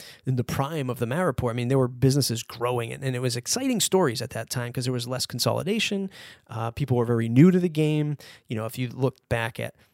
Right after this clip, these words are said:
uh, my early interviews with Thomas Griffin, with some of the stuff that he was doing, uh, with Soliloquy, and sort of just, like, all of these, you know, small products at the time, and you're like, "Wow, look at this, this guy's really grown this cool product. It's fun to see. He's making some good money.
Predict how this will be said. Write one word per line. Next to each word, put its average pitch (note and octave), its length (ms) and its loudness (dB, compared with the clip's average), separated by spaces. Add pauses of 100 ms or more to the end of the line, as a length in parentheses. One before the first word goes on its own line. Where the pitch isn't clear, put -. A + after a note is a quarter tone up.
(160)
uh, A#2 200 -8
my B2 140 -2
early B2+ 280 0
interviews B2 440 0
with A2+ 80 -6
Thomas A#2 400 -4
Griffin, D3+ 460 0
with A#2 120 -6
some A#2 220 -2
of A#2 80 -10
the B2+ 60 -8
stuff - 240 -4
that A2+ 140 -8
he F#3 140 -2
was D#3 140 2
doing, C#3+ 560 0 (340)
uh, A#2 220 -8
with A#2 260 -4
Soliloquy, D3 840 -2
and - 360 -8
sort C3 200 -4
of A#2+ 80 -8
just, B2 120 -4
like, A#2+ 140 -6
all D#3 220 0
of C3+ 100 0
these, A#2+ 260 -2 (300)
you B2+ 80 0
know, A#2 60 2
small A#2 280 0
products E3 360 -4
at D#3+ 40 2
the C#3+ 60 0
time, D3+ 240 -2
and C3+ 80 -2
you're B2+ 80 -4
like, B2+ 140 -6
"Wow, D3 180 -2
look E3+ 120 -2
at - 140 -6 (320)
this, C3+ 340 -2
this D#3 240 -6
guy's E3 300 -6
really D#3 200 2
grown D3 260 0
this C3 140 -6
cool A2+ 300 -2
product. C#3+ 760 -4
It's A#2+ 240 -6
fun C#3 280 -4
to A2+ 120 -6
see. F3+ 360 0
He's A#2+ 220 -2
making A2+ 380 -8
some A2+ 340 -6
good A2 240 -4
money. F3 500 0